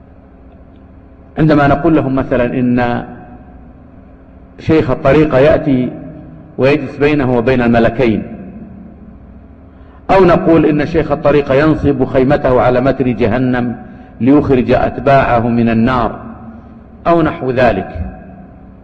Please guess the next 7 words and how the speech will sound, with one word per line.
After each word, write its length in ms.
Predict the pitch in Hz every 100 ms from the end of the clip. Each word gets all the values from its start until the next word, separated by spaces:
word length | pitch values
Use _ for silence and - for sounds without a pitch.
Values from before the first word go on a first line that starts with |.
| - - - - - - - - - - - - - - - -
أريدك 500 | 196 233 269 214 -
أن 200 | 196 175
تصارحني 640 | - 170 165 170 147 127
يا 100 | 117
ف-، 320 | 113 - - 117
فضيلة 280 | 120 127 117
الشيخ 440 | - 123 110